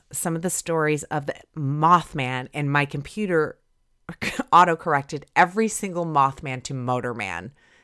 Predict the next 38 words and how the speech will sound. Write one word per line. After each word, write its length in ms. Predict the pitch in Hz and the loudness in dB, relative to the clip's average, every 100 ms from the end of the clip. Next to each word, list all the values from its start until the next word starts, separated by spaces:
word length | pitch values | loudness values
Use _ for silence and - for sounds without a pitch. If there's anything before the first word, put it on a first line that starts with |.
| _ | _
Hence, 420 | - 165 156 - - - - | 2 2 0 -6 -10 -20 -10
I 40 | 196 | 0
mean, 180 | 196 180 | 2 8
not 200 | 226 262 | 8 8
that 100 | 170 | 4
I 80 | |
don't 300 | 156 151 139 | 4 2 0
stumble 460 | - - 202 165 156 | 0 2 2 2 0
anyway, 500 | 135 139 156 185 240 - 254 294 - - - | 0 0 6 8 8 4 0 0 -2 -12 -20
<laughs> 400 | - - - - | -18 -16 -18 -2
but 120 | 196 | 6
I 60 | 175 | 6
can't 280 | - - - | 6 4 6
believe 200 | 214 190 | 6 8
I 80 | 190 | 8
didn't 200 | 175 175 | 6 4
say 140 | 190 | 6
Motorman 480 | 165 147 143 131 127 | 8 6 4 0 -2
once. 320 | 82 - - - - - - - | -8 -12 -16 -16 -14 -14 -14 -6
My 240 | 185 214 | 6 6
wingmen 480 | 208 196 180 170 160 | 6 4 2 0 -2
for 120 | - | -4
this 180 | 170 175 | -2 -2
story 520 | - - 165 151 135 | -2 -2 0 0 0
were 220 | 135 139 127 | -2 -2 -2
Wikipedia, 680 | 170 208 - 156 143 196 - - _ - | -6 -8 -8 -6 -4 -6 -8 -20 _ 2
all 240 | 147 147 | 6 8
that 140 | 156 156 | 6 0
is 120 | 151 | -2
interesting 500 | - 151 156 - 151 | -6 -10 -10 -8 -6
dot 260 | 151 135 - | -4 -6 -8
com, 500 | - 190 226 277 262 _ _ - | -4 -2 0 -2 -6 _ _ -6
the 120 | 160 | -2
mothman 800 | 185 254 262 202 156 127 127 - | 4 4 4 -2 -2 -2 -6 -4
dot 260 | 165 147 - | 2 2 2
fandom 580 | - 220 214 180 147 131 - | -4 -2 0 0 0 -4 -8
dot 260 | 151 135 - | -2 -2 -2
com, 520 | - 139 131 151 | -8 -6 -4 -6